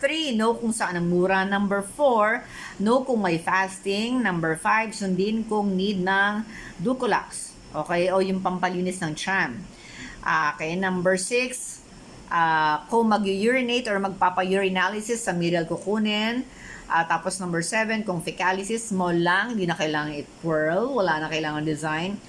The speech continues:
Number eight, bring your own water if needed, nasa bottle. Number eight, yun. Number nine, wear a sports bra or bikini top na walang wire. Number ten, tell the doctor kung ninenervyos. Number eleven, inote ang date kung kailan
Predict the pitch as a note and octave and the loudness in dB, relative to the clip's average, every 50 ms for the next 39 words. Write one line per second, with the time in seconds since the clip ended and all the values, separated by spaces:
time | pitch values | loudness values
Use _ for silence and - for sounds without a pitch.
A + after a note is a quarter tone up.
0 | - - - - - - A#3+ A#3+ A3+ A3 A3+ G#3 A3+ A#3+ A3 G#3 F3 F#3 G#3+ A#3+ | -14 -14 -14 -12 -2 0 2 2 2 2 2 0 0 -2 -2 0 2 2 2 2
1 | B3 B3+ A#3+ A#3 G3+ - G#3+ A3 A3 G3+ G3 F#3 F3 F3 F3 F3 - G#3 G#3+ F#3+ | 2 4 4 4 2 2 2 2 2 2 4 4 6 6 4 4 0 -2 -2 -2
2 | F#3+ F#3+ - F3+ F3 E3+ E3 E3+ E3+ F3+ G3 G3 F#3 E3+ D3+ - - F3 D#3+ C#3 | -2 -2 -2 -2 -2 -2 0 2 2 2 2 2 0 0 -2 0 -2 -4 -2 0
3 | B2+ B2 C3 - D3+ E3+ G3 A3+ C4 C#4 - - - - - - - - - - | 0 -2 -2 -2 -2 0 2 2 0 -2 -2 -8 -18 -20 -18 -16 -16 -14 -16 -16
4 | - - E3 F3+ G#3 A#3+ C4+ C#4 C4+ B3+ B3+ B3+ B3 A#3+ A#3+ A#3+ A#3+ A#3+ A#3 A#3 | -14 -6 0 2 2 4 4 2 2 4 4 6 6 6 6 6 6 6 6 6
5 | A#3 A#3 A#3 A#3 A#3+ B3+ A3+ - - - - - - - - - F3 F3+ F3+ A3+ | 6 6 4 4 2 0 -4 -6 -14 -20 -20 -20 -20 -20 -8 -4 -4 -2 0 2
6 | A3 G#3+ A3+ A#3 C4+ C#4 B3+ A3+ A3 G#3+ G#3+ G#3+ G#3 F#3+ G3+ G#3+ B3 B3+ A#3 A#3+ | 2 4 4 6 4 4 4 4 2 4 4 2 0 2 2 2 4 2 2 0
7 | A#3+ - - G#3 G#3 G#3 G3 G3 - - F#3+ F#3 F#3+ F#3+ F#3 F3+ F3 E3+ E3+ - | -2 -6 -4 0 0 0 0 -2 -2 2 4 6 6 6 6 4 2 0 -4 -4
8 | - E3+ E3+ D#3+ - - C#3 C#3 - - - E3 C#3+ C3 C#3 C#3+ F3 G3+ F#3+ C#3 | -2 -2 -2 -2 2 2 4 4 4 2 -2 -8 -4 -4 -2 -2 -2 -2 -2 -2
9 | A2+ G#2+ A2+ A#2+ C3+ D#3+ F#3 G#3 - - - - - - - - F3+ G3 G#3 A3 | -2 -2 0 0 0 0 -2 -2 -6 -12 -18 -18 -18 -18 -10 -4 -2 0 0 2
10 | A3+ A#3 A3+ A3 - - F#3+ F#3+ G3 G3 G3 F#3+ G3 A3 A3+ A#3 A#3+ A3+ G3 G3 | 2 0 0 0 0 0 0 2 2 0 -2 0 0 0 0 2 0 0 2 2
11 | G3 F#3+ - G#3 G3 F#3+ G3 G#3+ A3 G#3+ A3 G#3+ G#3+ G3 F#3 E3+ D#3+ D#3 D3 C3 | 2 2 0 -4 -4 -2 0 0 0 2 2 2 2 2 0 0 0 0 0 -2
12 | C3 C#3+ C#3+ D3 D#3+ F#3 G3 - - G#3+ G#3+ A3 A#3+ A3+ A#3+ A3 G3+ F#3 F3 F3 | -2 0 0 2 2 0 -2 -2 -4 -2 0 0 0 0 0 0 2 2 2 2
13 | F3+ F3 - - F#3 F#3 G3 G#3+ A3 - E3 F#3+ F3+ E3+ E3 E3 F3+ G#3+ A#3+ A3+ | 0 -2 -2 -2 0 0 0 -2 -2 -2 -2 -2 -2 -2 0 0 0 0 0 -4
14 | - - - - - - - F#3+ F#3+ - A3+ G#3+ G#3+ A3 | -8 -16 -20 -20 -18 -10 -8 -8 -6 -2 -2 0 0 0